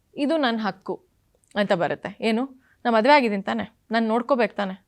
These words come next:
ದುಡ್ಡು, ಮೇಂಟೆನೆನ್ಸ್. So, ಒಂದಿಷ್ಟು ಕೇಸ್ಗಳಿವೆ where I am not gonna say ಎಲ್ಲರೂ ಹಿಂಗೆ ಮಾಡ್ತಾರೆ.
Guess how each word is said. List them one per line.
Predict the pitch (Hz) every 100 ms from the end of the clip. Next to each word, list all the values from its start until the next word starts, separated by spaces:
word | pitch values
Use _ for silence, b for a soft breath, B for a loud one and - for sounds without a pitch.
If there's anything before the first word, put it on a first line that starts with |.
| 202
ದುಡ್ಡು, | 202 180 - _ _ _ -
ಮೇಂಟೆನೆನ್ಸ್. | 214 220 220 185 165 180 - b b b b b -
So, | 277 262 -
ಒಂದಿಷ್ಟು | 220 247 302 - 302 -
ಕೇಸ್ಗಳಿವೆ | - 247 247 262 247 220 220
where | 302 - 208 214 202
I |
am | 214
not | 214 240
gonna | 254 226
say | 226 226 b b -
ಎಲ್ಲರೂ | 208 226 262
ಹಿಂಗೆ | 262 240
ಮಾಡ್ತಾರೆ. | 240 226 214 196 202 330